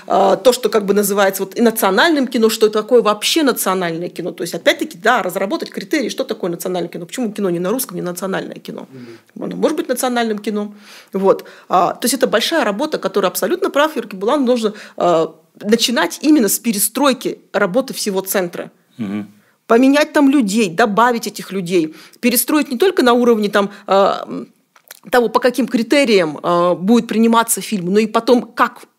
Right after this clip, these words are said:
Speaker 1: как во время работы над фильмом это будет все стоять. Да, можно взять тот же самый Netflix за основу, как у них построена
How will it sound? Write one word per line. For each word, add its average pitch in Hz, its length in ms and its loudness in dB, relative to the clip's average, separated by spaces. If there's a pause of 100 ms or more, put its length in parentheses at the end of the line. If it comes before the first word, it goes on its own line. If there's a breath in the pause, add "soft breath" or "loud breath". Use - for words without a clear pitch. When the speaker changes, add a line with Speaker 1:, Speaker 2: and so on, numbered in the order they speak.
Speaker 1:
как 254 220 0 (120)
во 240 80 6
время 240 260 2
работы 220 320 2
над 208 160 -2
фильмом 226 220 0
это 208 100 -2
будет 226 240 -2
все - 120 -6
стоять. 214 420 -4 (260 loud breath)
Да, 160 160 4
можно 196 400 2
взять 233 220 0
тот 190 160 0
же 226 60 -4
самый 226 300 -2
Netflix 311 340 -4 (100)
за 185 240 0
основу, 202 520 -2
как 208 300 -4
у 220 80 2
них 269 240 2
построена 190 600 0